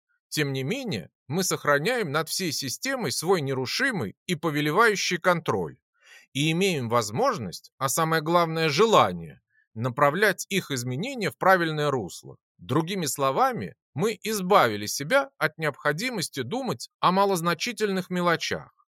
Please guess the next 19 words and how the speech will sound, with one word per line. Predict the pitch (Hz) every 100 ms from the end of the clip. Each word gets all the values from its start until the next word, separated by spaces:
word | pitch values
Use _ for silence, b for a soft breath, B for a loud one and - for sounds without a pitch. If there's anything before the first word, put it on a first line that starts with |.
| _
и | 135
можем | 143 220 285 151
концентрироваться | 127 151 - 135 180 269 269 147 104 - 87 -
на | 113
вещах | 139 131 - 240 220
более | 120 170 202 135
абстрактных | 110 123 - - 240 254 - 104 - _
и | 202
важных. | 185 147 107 80 76 - _ _ -
Например, | 151 131 156 156 254 277 - _ _ _ -
да | 98 170
вот | 262 311
вам | 208 214
пример | 185 226 311 233
прямо | 254 240 220
отсюда. | 190 - 113 85 - - _ _ _ _
Вы | 107 196
не | 170
знаете | 143 156 285 226 - -